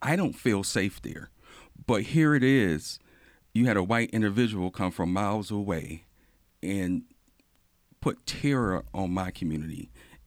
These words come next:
And not only that person, but you have people calling in, making, you know, false terroristic threats on schools in my community,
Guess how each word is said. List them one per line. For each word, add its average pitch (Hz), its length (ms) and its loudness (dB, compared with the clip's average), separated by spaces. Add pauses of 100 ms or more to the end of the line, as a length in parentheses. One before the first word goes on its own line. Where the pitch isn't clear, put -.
(140)
And 104 420 0 (580)
not 117 200 2
only 127 260 4
that 117 260 2
person, 87 400 -2
but 107 220 -2
you 120 80 2
have 104 180 0
people 113 280 -2
calling 107 380 2
in, 98 260 2 (440)
making, 101 600 2 (260)
you 113 120 0
know, 95 160 0
false 107 680 0
terroristic 101 580 -2
threats 110 340 -2
on 92 300 -2 (480)
schools 139 560 2
in 87 80 4
my 85 140 0
community, 78 680 -6